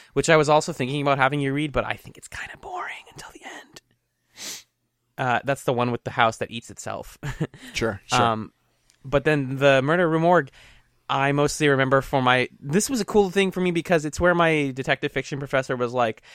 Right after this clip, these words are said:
Speaker 1: "Hey guys, uh, professor here,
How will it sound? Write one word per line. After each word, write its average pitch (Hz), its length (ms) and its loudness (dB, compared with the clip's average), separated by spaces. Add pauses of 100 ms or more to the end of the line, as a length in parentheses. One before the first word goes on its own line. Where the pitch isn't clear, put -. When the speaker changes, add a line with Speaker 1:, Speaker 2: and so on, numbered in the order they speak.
(200)
Speaker 1:
"Hey 277 160 0
guys, 151 440 2 (1040)
uh, 165 180 4
professor - 420 -2
here, 113 340 -6